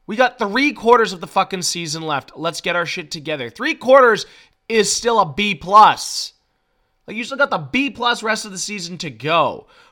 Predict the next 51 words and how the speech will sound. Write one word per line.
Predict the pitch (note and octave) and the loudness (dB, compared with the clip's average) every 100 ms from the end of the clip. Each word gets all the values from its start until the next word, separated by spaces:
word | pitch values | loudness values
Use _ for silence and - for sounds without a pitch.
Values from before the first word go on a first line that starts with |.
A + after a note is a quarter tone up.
| _ | _
Problem | F#3+ A3+ A#3 | 4 4 2
is, | G#3+ G#3 | -4 -4
again, | G3+ D3+ F3 E3 | -8 -6 -6 -6
Toronto | - E3 E3 E3 | -6 -4 -4 -4
had | D#3+ | -4
a | |
lot | D3 D3 | -2 -2
of | |
those | C#3+ B2 | -4 -6
back-to-backs, | C3 A#2 - D3 D#4 A#3 D3+ - - - - _ _ _ _ _ - | -6 -6 -10 -6 2 4 2 -2 -14 -14 -16 _ _ _ _ _ -6
right? | C#3+ | -6
And | E3+ | -4
they | F3 | -6
weren't | D#3 D3+ | -6 -8
winning | D#3+ A3 A#3+ F#3 | -4 -4 -4 -8
them. | A2+ F2+ _ - | -10 -12 _ -10
So | - G3 F#3+ F#3+ F#3 - | -2 4 4 4 0 -6
what | F#3 F#3 | -6 -4
happens | F#3 A#3 A#3 A#3+ E3+ | 0 -2 -2 -10 -10
there | C3+ E3+ F#3 E3+ D#3+ | -4 0 0 0 -4
is | E3+ D#3 | -6 -6
those | E3+ D#3+ | -6 -8
games | B2 A#2+ F3 G#3 A#3 | -10 -8 -8 -8 -10
that | A3+ | -12
you | F3 F3 | -12 -10
were | G3 G3 | -8 -10
playing | F3+ E3 D#3 - | -10 -12 -12 -12
earlier | E3+ F#3 F#3+ E3 D3 | -8 -6 -6 -6 -6
that | C#3+ - | -8 -8
other | D#3 | -8
teams | D#3+ D#3+ D3 | -10 -14 -10
had | C#3+ D3+ | -6 -6
in | C#3+ | -8
hand | C3+ E3 G3 | -10 -8 -6
on | F3 C#3 | -8 -8
you, | B2 A2 - _ - | -12 -14 -20 _ -8
those | G3+ C4+ C#4+ | -6 -6 -8
are | |
the | F4 | -10
games | G#3+ G3+ G#3 E3+ C#3+ | -8 -8 -8 -10 -12
you | F3+ | -10
need | F3+ E3 D#3+ C#3+ | -10 -10 -12 -12
to | - D#3+ - | -12 -14 -14
win | B2+ D3 E3 G3+ | -8 -6 -4 -6
or | G#3 F3 | -8 -8
at | E3 | -6
least | D#3 E3 G3+ - | -8 -10 -10 -12
be | F#3+ | -14
doing | D3+ E3 D3+ C3 | -12 -10 -10 -8
well | C#3+ D3+ D3 - | -4 -4 -6 -10
in | E3+ D#3+ C#3 A2+ | -8 -6 -6 -8